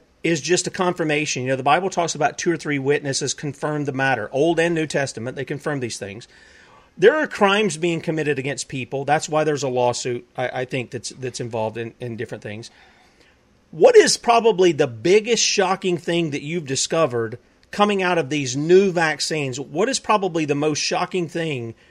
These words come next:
that you could say to somebody who might still be skeptical and say, "You know what? How could," 'cause I hear people say, I've, I've heard people say it, "We have to trust our government. It's not, they're not out to,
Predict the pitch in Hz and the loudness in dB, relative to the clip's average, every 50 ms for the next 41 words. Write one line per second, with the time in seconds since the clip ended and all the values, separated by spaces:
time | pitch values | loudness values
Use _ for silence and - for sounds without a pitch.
0 | _ _ _ _ _ - 143 160 139 147 180 190 185 180 170 180 - - 180 180 | _ _ _ _ _ -2 -2 -2 -2 -2 -6 -2 0 0 0 2 2 2 4 2
1 | 175 165 160 - 180 170 160 156 147 143 151 170 147 160 165 160 143 - - - | 2 2 0 -2 0 0 0 0 0 0 0 0 0 0 -2 -2 0 -2 -2 -2
2 | - 254 277 302 302 269 240 226 - - - - 190 185 190 - - - 156 147 | -2 -2 -2 0 0 0 -2 0 0 0 0 0 0 -2 -2 -4 -6 -4 -4 -2
3 | 139 - 156 139 131 120 - - - - _ _ - 160 160 175 185 202 220 233 | -2 -2 0 0 -2 -2 -4 -12 -20 -20 _ _ -8 -2 0 0 2 2 2 0
4 | 247 262 - _ _ _ _ _ _ _ _ _ _ - - - 190 214 240 277 | 0 -2 -4 _ _ _ _ _ _ _ _ _ _ -16 -12 -6 -2 2 2 2
5 | 285 - - 269 247 240 - - 202 - - 170 147 156 196 233 226 247 269 262 | 2 2 2 2 2 2 0 -6 -8 -2 -2 0 2 2 2 2 2 0 -2 -2
6 | - 233 - - 240 - - - 214 220 202 - 139 160 196 190 - - 185 190 | -4 -4 0 2 0 2 2 0 0 0 0 0 0 0 0 -2 -2 0 0 0
7 | 185 - 220 233 - 226 220 208 202 - - 220 175 139 - - - _ _ _ | 4 4 2 2 2 -2 -4 -2 -2 -2 -2 -2 -2 -4 -6 -8 -16 _ _ _
8 | _ _ _ _ _ _ _ - 208 208 - 208 233 269 269 - 269 - - - | _ _ _ _ _ _ _ -6 -4 -4 -2 -2 -2 -2 -2 -2 -2 -2 0 0
9 | 190 170 156 - - 139 120 113 110 139 151 147 139 131 127 120 110 - - - | 0 0 0 -2 -4 -6 -6 -4 -2 -2 -2 -2 -2 -2 -4 -4 -6 -6 -6 -6
10 | - - - - 170 220 240 269 277 269 247 196 175 175 175 165 - - - 160 | -6 -6 -8 -4 0 2 2 2 2 2 0 0 0 0 -2 -2 -4 -4 -8 -8
11 | 131 | -8